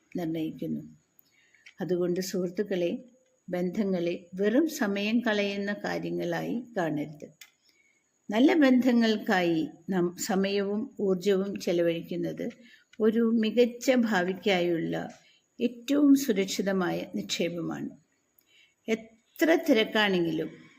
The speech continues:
മാതാപിതാക്കളെ വിളിക്കുക, ഒരു പഴയ സുഹൃത്തിനെ ഓർക്കുക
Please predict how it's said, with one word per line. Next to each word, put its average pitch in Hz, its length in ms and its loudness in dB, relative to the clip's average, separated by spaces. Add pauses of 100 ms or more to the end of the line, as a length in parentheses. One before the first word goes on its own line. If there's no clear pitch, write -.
(160)
മാതാപിതാക്കളെ 175 840 -4
വിളിക്കുക, 170 500 -6 (840)
ഒരു 254 180 2
പഴയ 240 380 2
സുഹൃത്തിനെ 214 640 -2 (200)
ഓർക്കുക 165 460 -6